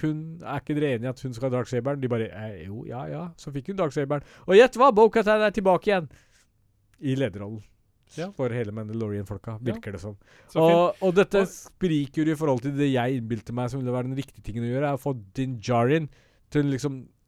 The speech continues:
Speaker 1: etter han var ferdig med sidequestene til, eh, Grogu, og levere han tilbake til, eh, til, eh, Skywalker,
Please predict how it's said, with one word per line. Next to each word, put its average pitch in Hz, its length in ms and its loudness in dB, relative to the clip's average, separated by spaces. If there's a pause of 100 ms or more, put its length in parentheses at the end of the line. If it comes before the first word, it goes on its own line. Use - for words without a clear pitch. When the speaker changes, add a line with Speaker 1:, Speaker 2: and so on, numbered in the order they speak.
(220)
Speaker 1:
etter - 360 -2
han 143 140 0
var 139 100 -2
ferdig 131 280 -2
med 131 240 -2
sidequestene 123 680 -6
til, 131 320 -2
eh, 127 320 0 (400)
Grogu, 127 640 4
og 135 120 -4
levere 120 280 2
han 123 120 -2
tilbake 110 340 -4
til, 127 80 -4
eh, 87 800 -10 (260)
til, 117 320 -6
eh, 113 280 -6
Skywalker, 117 640 -4